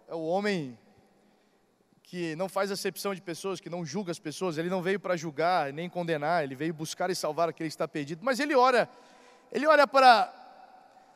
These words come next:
para um tipo de função que está tendo no meio religioso, e ele chama esses homens de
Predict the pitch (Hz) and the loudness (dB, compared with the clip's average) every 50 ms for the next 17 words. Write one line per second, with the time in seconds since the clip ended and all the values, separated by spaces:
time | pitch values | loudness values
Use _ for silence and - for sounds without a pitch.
0 | _ - - - _ _ _ _ _ _ _ _ _ _ _ _ _ _ - 220 | _ -20 -20 -20 _ _ _ _ _ _ _ _ _ _ _ _ _ _ 2 6
1 | 240 262 254 - - 285 233 - 277 202 269 247 - - 254 233 220 190 - - | 6 8 6 6 2 -2 -2 -2 -2 0 0 2 2 0 0 0 0 0 -2 2
2 | - 254 269 285 269 240 - 220 196 - - 226 208 196 - - 240 254 269 247 | 4 6 6 6 6 4 2 -4 -6 -2 0 0 0 0 0 0 0 2 0 0
3 | 175 180 175 190 196 202 214 214 196 202 196 208 185 156 180 196 214 226 226 208 | -4 -6 -6 -4 0 2 4 6 6 4 4 2 -2 -2 -2 0 0 0 0 -2
4 | 151 131 127 110 - _ _ _ _ _ _ _ _ _ _ _ _ _ _ _ | -4 -8 -16 -20 -20 _ _ _ _ _ _ _ _ _ _ _ _ _ _ _
5 | _ _ - 147 165 196 208 190 - - 226 233 233 226 226 214 208 214 220 - | _ _ -6 -4 -4 -2 -2 -4 0 2 2 2 4 4 2 2 2 0 -2 -4
6 | - 208 175 147 180 202 214 220 214 220 214 190 156 185 220 220 | -6 -8 -6 -2 0 0 0 0 0 -2 -4 -4 -6 -6 -8 -8